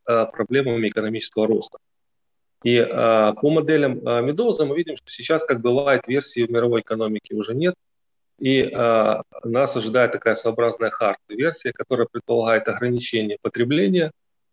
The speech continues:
природных ресурсов при, э, пот-, э, экспоненциальном росте, э, технологий, связанных с экономией этих ресурсов и, э, с энергосбережением.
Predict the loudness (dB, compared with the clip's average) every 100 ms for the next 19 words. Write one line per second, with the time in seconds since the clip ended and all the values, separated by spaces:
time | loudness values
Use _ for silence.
0 | _ _ 2 2 2 2 0 0 0 0
1 | -2 0 2 0 0 0 2 0 -2 -8
2 | -8 -20 -20 _ -2 -2 -2 -4 -4 -2
3 | -2 0 0 0 0 0 -2 -2 -4 -6
4 | -6 _ _ _ _ 0 0 0 -2 2
5 | 2 2 -2 0 0 0 -2 -4 -8 -10
6 | -8 -8 -2 2 2 2 0 -6 -12 -10
7 | -8 -6 -8 -4 -2 0 -4 -6 -6 -4
8 | -2 -2 -2 -4 -4 -4 -2 -4 -4